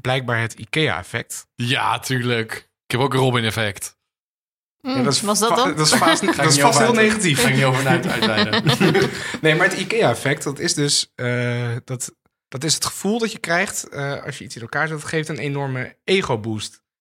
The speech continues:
Speaker 1: En dat laat ook een andere zien, eh, "Hey, dat heb ik gemaakt, wat goed van mij." En daardoor ga je dat, eh,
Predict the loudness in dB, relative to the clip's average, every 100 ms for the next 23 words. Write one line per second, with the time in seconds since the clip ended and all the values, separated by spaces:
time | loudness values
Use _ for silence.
0 | _ -8 -6 -2 -2 -2 -8 -10 -6 -4
1 | -2 0 0 -2 _ _ _ -6 -2 0
2 | -2 -4 _ 2 2 0 -4 _ _ _
3 | -20 _ -4 -2 0 -2 -2 -2 -2 -2
4 | -6 -2 -2 -2 -2 -2 -4 -6 -2 0
5 | 0 -2 -2 -2 -4 -2 0 0